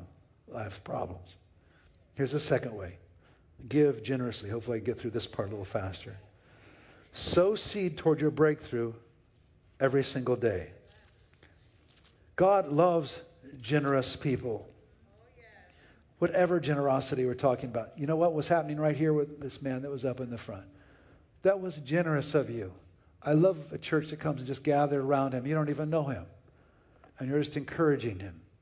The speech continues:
That's a beautiful thing. That's generosity.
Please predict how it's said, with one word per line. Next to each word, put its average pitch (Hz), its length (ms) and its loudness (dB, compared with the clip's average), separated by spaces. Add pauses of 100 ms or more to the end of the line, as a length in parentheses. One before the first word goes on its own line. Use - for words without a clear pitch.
(1120)
That's 165 220 -2
a - 40 -14
beautiful 151 500 -2
thing. 113 360 -8 (380)
That's 165 180 0
generosity. 156 840 -2